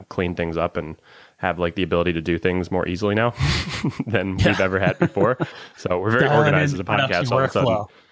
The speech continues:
Speaker 1: Um, so
Speaker 2: Which is how we're able to do this at, you know, eight o'clock, a-, eight A M on a Tuesday.
Speaker 1: Compression. We've compressed our data stream. We removed a bunch of needless stuff and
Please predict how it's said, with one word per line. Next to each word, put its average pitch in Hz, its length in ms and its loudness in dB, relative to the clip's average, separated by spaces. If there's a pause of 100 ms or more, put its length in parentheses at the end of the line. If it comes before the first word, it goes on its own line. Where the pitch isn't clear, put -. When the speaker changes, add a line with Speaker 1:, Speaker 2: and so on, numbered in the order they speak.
(280)
Speaker 1:
Um, 90 360 -4
so - 280 -2
Speaker 2:
Which 87 100 4
is 139 100 0
how 170 200 0
we're 185 100 2
able 185 180 0
to 185 80 0
do 196 160 0
this 147 240 2
at, 120 180 -2 (120)
you 123 120 -8
know, 120 200 -4 (640)
eight 123 140 0
o'clock, 135 440 0 (160)
a-, 113 260 0
eight 139 180 4
A 135 140 4
M 139 180 2
on 104 160 0
a 101 60 2
Tuesday. - 440 -8 (380)
Speaker 1:
Compression. 104 680 -2
We've 101 160 0
compressed 107 500 0
our 101 80 2
data 95 220 2
stream. 82 280 -4
We 85 80 -2
removed 92 320 0
a 87 40 0
bunch 90 220 -2
of 87 120 0
needless 87 380 0
stuff 85 360 0
and 82 220 -4